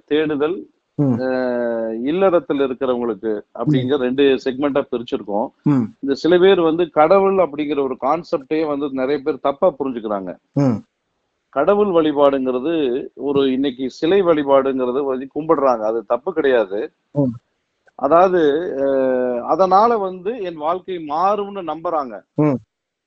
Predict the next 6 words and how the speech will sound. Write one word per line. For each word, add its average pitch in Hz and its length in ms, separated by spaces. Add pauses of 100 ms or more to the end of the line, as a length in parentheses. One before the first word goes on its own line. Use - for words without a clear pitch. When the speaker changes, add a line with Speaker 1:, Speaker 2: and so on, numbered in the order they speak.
(180)
Speaker 1:
அதுதான் 190 480
அந்த 175 180
இடத்துலதான் 170 520
சிக்கலா 147 420
இருக்கு. - 260 (160)
Speaker 2:
ம். 139 300